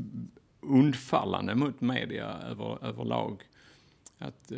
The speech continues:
det är klart de säljer på svarta rubriker, och, men samtidigt så har vi alltså människor, massor med människor i Sverige som varje dag går till förskolan, till skolan, öppnar dörren för tjugo, tjugofem barn och ungdomar och tar emot dem och gör sitt allra bästa.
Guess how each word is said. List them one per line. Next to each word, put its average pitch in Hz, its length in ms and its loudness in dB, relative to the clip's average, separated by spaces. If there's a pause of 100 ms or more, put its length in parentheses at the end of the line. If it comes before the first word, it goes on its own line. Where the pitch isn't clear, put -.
(140)
det 117 100 -2
är - 20 -4
klart 117 180 0
de 113 100 -2
säljer 101 240 0
på 98 60 -8
svarta 107 320 -4
rubriker, 113 600 -2 (220)
och, 120 280 -6 (240)
men 107 200 0
samtidigt 117 520 0
så 113 80 -4
har 120 200 2
vi 110 180 2
alltså 104 300 -4 (400)
människor, 117 580 2
massor 110 460 2
med 107 140 0
människor 113 300 0
i 95 40 -4
Sverige 107 240 -2
som 101 240 -6
varje 123 500 2
dag 110 320 -2
går 107 180 0
till 101 220 -8
förskolan, 123 800 0
till 104 140 -6
skolan, 117 400 2 (260)
öppnar 127 440 0
dörren 123 300 2
för 107 80 -8
tjugo, 120 380 0
tjugofem 107 460 -2
barn 107 360 0
och 120 360 -4
ungdomar 104 420 0
och 107 100 -8
tar 104 180 0
emot 123 340 2
dem 110 100 -6
och 110 60 0
gör 123 140 4
sitt 98 220 -4
allra 101 380 2
bästa. 123 560 0